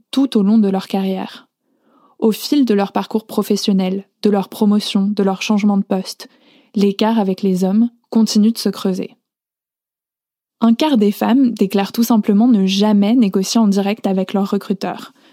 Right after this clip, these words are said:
selon une étude Région Job qui date de deux mille seize.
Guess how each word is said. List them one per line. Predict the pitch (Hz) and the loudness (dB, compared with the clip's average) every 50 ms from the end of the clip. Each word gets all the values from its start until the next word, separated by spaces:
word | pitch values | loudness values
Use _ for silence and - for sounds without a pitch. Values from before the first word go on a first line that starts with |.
| _ _ _ - | _ _ _ -4
selon | - 214 208 196 190 | 0 0 2 2 2
une | 185 185 185 | 2 0 0
étude | 185 185 - 226 247 247 247 240 - - | -2 -2 0 0 0 0 0 -4 -6 -6
Région | 196 - 214 220 214 208 196 190 185 | -2 0 2 2 2 2 2 2 0
Job | 180 - 185 190 220 233 247 254 - - | -2 -2 -2 -2 -2 -2 -2 -4 -6 -4
qui | - - 190 | -4 -2 -2
date | 175 202 233 233 - - | 0 0 -2 -2 -2 -2
de | |
deux | 185 180 208 202 | -2 0 2 2
mille | 214 202 185 185 | 2 2 0 -2
seize. | - 196 190 190 202 202 - - | -4 -8 -8 -8 -8 -10 -14 -18